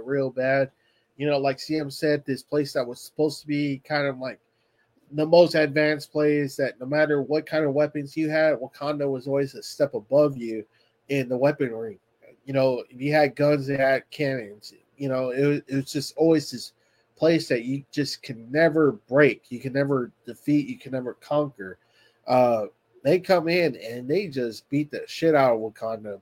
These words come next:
bad. They destroy Wakanda, the cities. You know, people are evacuating.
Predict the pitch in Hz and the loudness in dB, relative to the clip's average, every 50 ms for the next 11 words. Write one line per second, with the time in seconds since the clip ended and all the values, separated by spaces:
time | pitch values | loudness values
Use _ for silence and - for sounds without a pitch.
0 | _ - 131 139 131 123 - - 110 110 120 107 - - - 135 139 143 139 127 | _ -2 2 2 2 2 0 -4 -14 -14 -14 -14 -12 -6 -2 0 2 2 2 2
1 | - - - 135 135 139 139 139 127 110 - - - - - 156 160 151 151 151 | 0 -2 -2 0 0 0 0 -2 -2 -2 -4 -8 -8 -6 -2 -2 0 2 2 4
2 | 147 147 139 135 - - _ _ _ _ _ _ _ _ _ _ _ _ _ _ | 2 2 0 -2 -8 -14 _ _ _ _ _ _ _ _ _ _ _ _ _ _
3 | - 143 139 135 117 113 107 - - - 160 151 143 156 147 143 127 120 117 113 | -4 -2 0 0 0 -2 -4 -8 -4 -2 -2 0 2 4 6 6 6 4 2 0
4 | 104 - 147 165 160 156 - 156 147 147 151 151 151 147 151 151 147 143 143 143 | 0 4 4 4 4 4 2 0 4 4 6 6 4 4 2 0 -2 -2 -4 -6
5 | 131 | -6